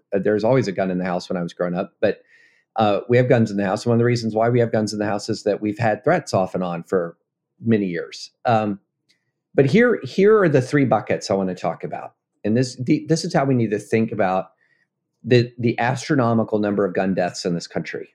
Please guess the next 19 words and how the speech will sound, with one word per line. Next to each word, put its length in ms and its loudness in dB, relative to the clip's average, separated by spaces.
And 140 2
they, 260 0
the, 320 2
the, 240 0
there's 260 2
three 200 4
big 240 2
br-, 140 4
buckets. 500 -2
What, 220 2
bucket 300 2
one 540 0
is 520 2
what 240 2
you 100 4
might 240 2
call 380 2
normal 560 2
crime 520 -8